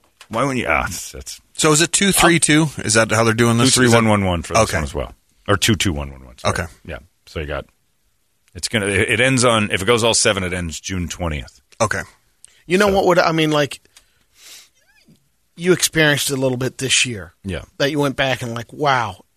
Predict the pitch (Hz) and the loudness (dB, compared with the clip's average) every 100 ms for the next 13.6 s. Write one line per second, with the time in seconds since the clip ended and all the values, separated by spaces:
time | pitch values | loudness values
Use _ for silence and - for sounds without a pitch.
0 | _ 139 135 151 156 139 131 127 98 131 | _ -10 -4 -2 0 -2 -4 -6 -6 -4
1 | 110 98 117 120 90 107 135 156 185 175 | -4 -4 -8 -6 -2 0 0 2 0 0
2 | 165 156 143 135 127 120 - _ 78 69 | 0 0 0 0 -2 -2 -8 _ -16 -16
3 | - _ _ 170 139 135 - 214 156 196 | -20 _ _ 0 0 0 2 4 4 4
4 | 165 147 156 165 156 175 - 180 160 160 | 4 2 2 0 0 0 2 2 2 -2
5 | 170 - - 180 170 165 123 160 170 156 | -8 -10 -4 -2 0 -2 0 2 2 0
6 | 135 120 147 147 139 120 147 147 139 135 | -2 -2 0 0 -2 -4 -2 0 0 -4
7 | 127 - - 143 151 147 156 139 123 127 | -8 -14 -12 -2 0 2 0 -2 -6 -6
8 | 120 - _ 147 135 120 113 113 110 - | -8 -10 _ -8 -4 -4 -6 -8 -6 -6
9 | - _ _ _ _ - 139 147 147 135 | -6 _ _ _ _ 2 4 6 4 2
10 | 151 143 147 127 180 196 143 151 117 - | 0 2 0 2 4 4 4 2 2 2
11 | 120 - 147 147 - 131 113 107 - 127 | -2 2 2 2 2 2 2 0 0 2
12 | 107 101 92 98 92 90 95 87 - 107 | 4 4 2 0 0 0 -2 0 2 2
13 | 98 92 85 82 - | 0 -4 -4 -4 -6